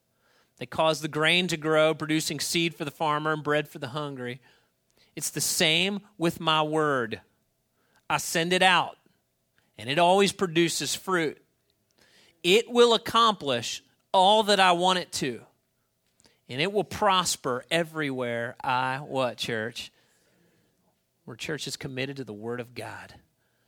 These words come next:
because it comes with a guarantee that God is gonna do his work behind the preaching and the teaching of the word of God. Isn't that exciting?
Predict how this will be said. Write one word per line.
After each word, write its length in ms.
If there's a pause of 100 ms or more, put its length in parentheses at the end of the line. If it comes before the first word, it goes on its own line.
(340)
because 260
it 80
comes 240
with 100
a 40
guarantee 680 (960)
that 180
God 340
is 160
gonna 180
do 220
his 260
work 500 (580)
behind 260
the 60
preaching 600 (520)
and 100
the 140
teaching 640 (400)
of 80
the 40
word 220
of 100
God. 280
Isn't 80
that 100
exciting? 600